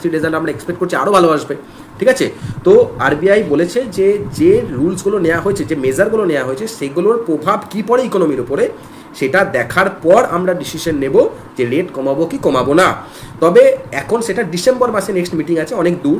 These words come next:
কাজে সেটা আমি এখন থেকে বলা সম্ভব নয় কী হবে না হবে। কিন্তু আরবিআই একটা জিনিস ধরতে পারি যে ফেড যদি রেট কমায়, তাহলে আরবিআই কিন্তু কিছুটা নরম হতে পারে, কিছুটা কিন্তু রেট কমানোর দিকে আরবিআই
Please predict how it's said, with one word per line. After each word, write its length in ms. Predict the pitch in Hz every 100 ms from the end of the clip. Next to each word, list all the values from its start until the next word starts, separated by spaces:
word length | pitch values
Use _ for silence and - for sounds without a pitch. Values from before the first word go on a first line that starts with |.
| -
কাজে 180 | 143
সেটা 260 | 151 151 165
আমি 140 | 143
এখন 320 | 156 120 185 185
থেকে 160 | 165 180
বলা 200 | 139 135
সম্ভব 300 | 143 143 185
নয় 120 | 185 170
কী 100 | 165
হবে 200 | 139 135
না 120 | 131 117
হবে। 200 | 123 220 - - - - -
কিন্তু 260 | 185 190 285 440 - - - - - - - - - - - - - 127
আরবিআই 420 | 175 175 247 277 311 - -
একটা 180 | - - 262
জিনিস 160 | 277 202
ধরতে 200 | 175 214
পারি 220 | 175 131 208
যে 60 | - -
ফেড 220 | 160 208 202
যদি 120 | 240 254 170
রেট 180 | 202 - 208
কমায়, 360 | 226 151 160 - - -
তাহলে 180 | - 147 175 123
আরবিআই 340 | 135 160 214 233
কিন্তু 200 | 160 143 247 -
কিছুটা 360 | 175 - 233 269 247
নরম 240 | 156 147 220
হতে 140 | 165 139
পারে, 120 | 139 226 -
কিছুটা 260 | - - 233
কিন্তু 160 | 208 196 151
রেট 160 | 180 -
কমানোর 360 | 139 139 165 185 -
দিকে 280 | 147 - 254 311 - - - - 117
আরবিআই 380 | 127 127 165 226